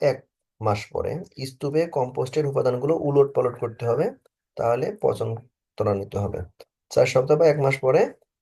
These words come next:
আমরা এই যে সাজিয়ে রেখেছি সাতটি স্তর, এগুলো উলট পালট করে দিতে হবে, ভালো মতো করে মিক্স করতে হবে।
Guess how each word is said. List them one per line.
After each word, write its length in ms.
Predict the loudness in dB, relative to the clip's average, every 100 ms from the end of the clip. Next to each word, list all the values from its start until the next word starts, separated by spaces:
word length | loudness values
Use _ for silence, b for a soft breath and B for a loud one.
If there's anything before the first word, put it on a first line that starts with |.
| _ -8
আমরা 240 | 0 4
এই 140 | 4 2
যে 100 | -4
সাজিয়ে 340 | -4 0 2
রেখেছি 340 | 2 0 -6 -8 -10 -12
সাতটি 500 | -10 -4 -4 -4 -8
স্তর, 240 | -2 2 2
এগুলো 280 | 2 2 2
উলট 260 | 4 2 2
পালট 200 | 2 2
করে 120 | -2
দিতে 160 | -4 -4
হবে, 160 | -2 -2
ভালো 260 | -2 0 0
মতো 160 | -2
করে 140 | -2 -4
মিক্স 240 | -4 -6
করতে 280 | -6 -6 -6
হবে। 180 | -8